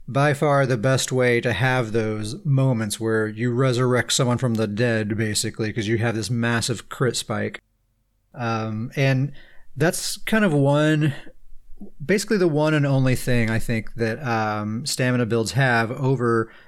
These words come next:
magicka builds in regards to healing is, uh, stamina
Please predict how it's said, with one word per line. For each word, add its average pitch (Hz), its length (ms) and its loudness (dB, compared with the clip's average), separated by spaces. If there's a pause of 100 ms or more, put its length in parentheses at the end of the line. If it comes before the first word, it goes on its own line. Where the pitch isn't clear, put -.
magicka 127 480 0
builds 104 300 -4
in 113 140 0
regards 113 360 0
to 113 80 -6
healing 113 440 -4
is, 110 340 -4
uh, 113 320 -4
stamina 123 680 0